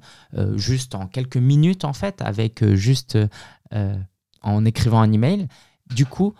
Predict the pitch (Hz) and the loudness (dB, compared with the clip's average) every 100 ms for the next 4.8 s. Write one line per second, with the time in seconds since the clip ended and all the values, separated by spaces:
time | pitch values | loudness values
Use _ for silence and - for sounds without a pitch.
0 | _ 147 175 165 - 139 127 - 120 120 | _ 0 2 2 0 -2 0 2 4 4
1 | 110 180 202 180 117 - 120 131 - 113 | 4 4 4 4 4 2 0 0 2 0
2 | 98 - 101 - 87 - - 113 117 117 | 0 0 -2 -2 -6 -6 -2 2 4 2
3 | 87 - 101 98 85 85 87 98 92 - | -2 -2 0 0 0 -4 0 2 2 0
4 | 107 101 95 - - 92 95 131 | 0 -2 -4 -10 -12 -8 -4 -2